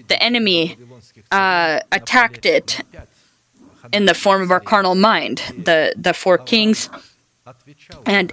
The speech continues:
Abraham, uh,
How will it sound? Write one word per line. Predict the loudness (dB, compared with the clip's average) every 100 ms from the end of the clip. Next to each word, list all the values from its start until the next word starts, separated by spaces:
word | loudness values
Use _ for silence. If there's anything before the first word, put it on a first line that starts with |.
| 0
Abraham, | 0 2 -2 2 2 2 0 -6 -16 -20 -20 _ -20 -20 _ -20 -20 _
uh, | 0 2 2